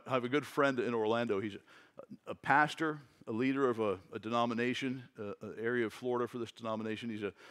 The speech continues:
a seminary professor at a fine seminary, Reformed Theological Seminary, where I think, uh, Brenton is, uh, is enrolled. Uh,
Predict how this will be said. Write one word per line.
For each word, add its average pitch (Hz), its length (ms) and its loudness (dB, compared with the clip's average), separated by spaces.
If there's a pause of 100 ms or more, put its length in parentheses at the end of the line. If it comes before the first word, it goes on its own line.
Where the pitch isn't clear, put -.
(220)
a 107 100 2
seminary 151 480 4
professor 143 540 2
at 110 60 2
a 98 40 0
fine 143 400 2
seminary, 131 680 2
Reformed 131 500 -2
Theological 127 480 2
Seminary, 135 480 0
where 120 160 4
I 107 40 2
think, 135 200 0 (500)
uh, 110 200 4
Brenton 147 580 4
is, 120 320 2
uh, 113 380 8
is 123 140 0
enrolled. 131 500 2 (420)
Uh, 107 200 -2